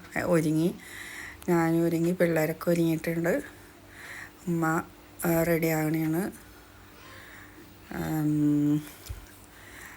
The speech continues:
അങ്ങോട്ടും ഇങ്ങോട്ടൊക്കെ സംസാരിക്കുക, എന്താണ് എവിടെ പോണേന്നൊക്കെ ചോദിക്കണേണ് ട്ടോ. അപ്പം ആരും ടാറ്റ പോണ്, ഡാൻസ് കളിക്കണുണ്ട് ഇടക്ക് കേട്ടോ.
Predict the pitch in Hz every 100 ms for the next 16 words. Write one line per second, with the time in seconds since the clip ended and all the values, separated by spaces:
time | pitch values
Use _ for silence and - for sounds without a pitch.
0 | - - - 185 175 170 165 165 165 165
1 | 170 - 170 156 - 151 151 160 156 147
2 | 151 - - - - - 160 156 151 160
3 | 156 156 147 147 165 160 160 160 156 156
4 | - 175 165 175 185 190 - 190 170 165
5 | 170 175 - - - - 202 220 208 196
6 | 202 190 185 170 165 170 156 151 147 -
7 | 170 160